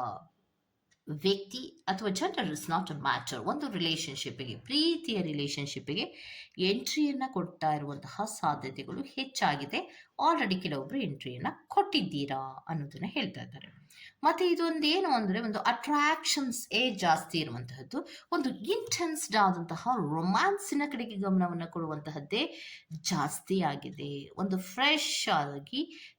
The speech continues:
ಫೀಲ್ ಆಗುವಂತಹ ಪ್ರೀತಿ ಅಥವಾ ಫ್ರೆಶ್ ಆಗಿ ಫೀಲ್ ಆಗುವಂತಹ,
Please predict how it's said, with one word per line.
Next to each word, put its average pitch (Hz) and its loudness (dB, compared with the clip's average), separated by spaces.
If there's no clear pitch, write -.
ಫೀಲ್ 302 6
ಆಗುವಂತಹ 143 -2
ಪ್ರೀತಿ 139 -6
ಅಥವಾ 180 -8
ಫ್ರೆಶ್ 226 -2
ಆಗಿ 151 0
ಫೀಲ್ 226 -2
ಆಗುವಂತಹ, 147 -2